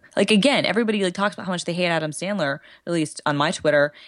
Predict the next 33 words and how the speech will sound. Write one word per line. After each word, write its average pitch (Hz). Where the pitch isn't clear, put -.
and 202
yet 185
it's, 170
like, -
the 175
most 165
streamed 175
movie 165
on 156
Instagram, 185
like, 147
uh, 160
not 143
Instagram, 139
most 156
streamed 170
movie 156
on 143
Netflix 175
worldwide. 151
So 269
I 254
asked 254
on 208
Twitter, 202
doing 175
my 165
d-, -
due 170
diligence, 160
it -
was -
like, -